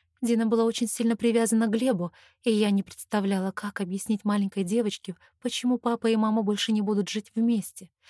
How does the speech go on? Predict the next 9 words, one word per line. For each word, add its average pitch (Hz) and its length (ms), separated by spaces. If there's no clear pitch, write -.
Если - 240
мне, 170 240
конечно, 190 460
удастся 185 360
с - 80
ней 196 160
увидеться 190 440
и 190 40
поговорить. 190 680